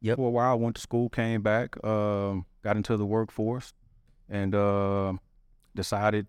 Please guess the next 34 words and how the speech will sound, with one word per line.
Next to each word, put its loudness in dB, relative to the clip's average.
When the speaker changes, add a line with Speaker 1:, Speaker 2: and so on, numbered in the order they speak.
Speaker 2:
after 0
about 0
five, 2
six -2
years, -2
eh, 0
I -4
want 0
a 2
little 2
bit 0
more. -2
This -2
Speaker 1:
Yeah. 2
Speaker 2:
ain't, 0
this -4
ain't 0
really 2
what, 0
what 2
I 6
want, 0
uh, 2
my, 2
my 0
life 2
to -10
be. 0
So 0
let -2
me 2
look 0
into 0
entrepreneurship 0